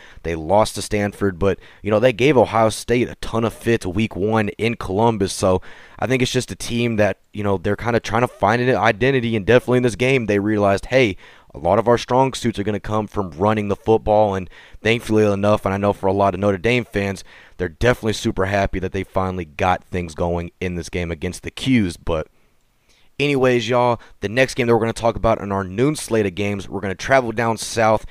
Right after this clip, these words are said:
to Auburn as we had the Arkansas Razorbacks taking on the Auburn Tigers. And, well, Auburn's offensive struggles definitely continued in this game. Robbie Ashford, he would go twenty-four for thirty-three, two hundred and eighty-five yards passing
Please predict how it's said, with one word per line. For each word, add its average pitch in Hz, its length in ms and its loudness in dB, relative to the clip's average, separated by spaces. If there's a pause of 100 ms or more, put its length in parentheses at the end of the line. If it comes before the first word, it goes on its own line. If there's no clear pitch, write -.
(260)
to 110 260 -4
Auburn 110 440 2
as 98 180 -8
we 98 60 -8
had 101 160 -4
the 95 160 -4
Arkansas 117 480 2
Razorbacks 101 720 -2
taking 143 460 -4
on 107 280 -4 (300)
the 101 240 -6
Auburn 101 380 0
Tigers. 110 500 0
And, 92 240 -12
well, 170 380 2 (560)
Auburn's 156 360 4
offensive 143 400 0
struggles 139 480 0
definitely 131 340 2
continued 135 420 -2
in 139 60 2
this 131 160 -2
game. 113 340 -4
Robbie 104 380 0
Ashford, 110 480 -4
he 113 120 -8
would 107 120 -6
go 101 80 -4
twenty-four 120 640 -2
for 107 120 -4
thirty-three, 101 640 -4
two - 200 -4
hundred 120 200 0
and 104 140 -8
eighty-five 107 520 2
yards 98 200 2
passing 98 540 0